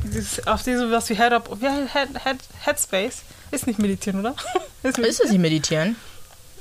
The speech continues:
Speaker 1: Ist meditieren, ne?
Speaker 2: Ja.
Speaker 1: Ja, das ist nicht, das dann ist beten und
Speaker 2: Genau.
Speaker 1: meditieren nicht dasselbe.
Speaker 2: Nee, also meditieren ist sowas, in dem du dich auf deine Gedanken, eine Empfindung, eine Emotion oder deinen Atem kon-, äh, konzentrierst, fokussierst und beruhigst du deinen Geist.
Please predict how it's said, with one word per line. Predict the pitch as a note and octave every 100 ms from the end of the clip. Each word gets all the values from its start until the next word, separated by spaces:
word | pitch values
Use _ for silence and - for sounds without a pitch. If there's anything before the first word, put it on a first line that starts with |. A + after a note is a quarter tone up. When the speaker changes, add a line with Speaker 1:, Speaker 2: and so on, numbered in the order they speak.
| -
Speaker 1:
Ist | D#4 E4+
meditieren, | D4 B3 - C#4 A#3+
ne? | E4+ A#4+ - - -
Speaker 2:
Ja. | D#3 D3 D#3 G3+ - - - - - - - - - -
Speaker 1:
Ja, | A3+ G#3
das | G#3 -
ist | -
nicht, | A#3+ A#3
das | A3 G#3
dann | A3 G3+ G3 -
ist | A3+ -
beten | G#3+ G3+
und | G3+
Speaker 2:
Genau. | F#3 F#3 E3+
Speaker 1:
meditieren | E3 E3
nicht | E3+
dasselbe. | F#3+ F#3 F#3 F3+ F#3 -
Speaker 2:
Nee, | F3+ F3 E3+
also | E3+ F3+
meditieren | G3 F#3 B3
ist | B3
sowas, | G#3 G#3 -
in | F#3 F#3+
dem | A3 A3
du | G3+
dich | F#3+ F#3+
auf |
deine | F3+ F3+
Gedanken, | E3+ E3+ F3+ G3+ G3
eine | F#3 D#3+
Empfindung, | C#3+ D#3+ - G3+ F#3+
eine | - D#3+
Emotion | D#3+ D3+ F#3 F3+
oder | E3
deinen | D#3 D3+ -
Atem | F3+ G3+ G3+
kon-, | - F#3+ F#3 -
äh, | E3+
konzentrierst, | F3 F#3 F#3+ - F#3 F#3 - - -
fokussierst | - F#3+ G3+ - A#3+ A#3+ -
und | F#3+
beruhigst | F3 F#3 G3
du | F3+
deinen | D#3+ D#3
Geist. | D3 C#3+ C3 C3 - -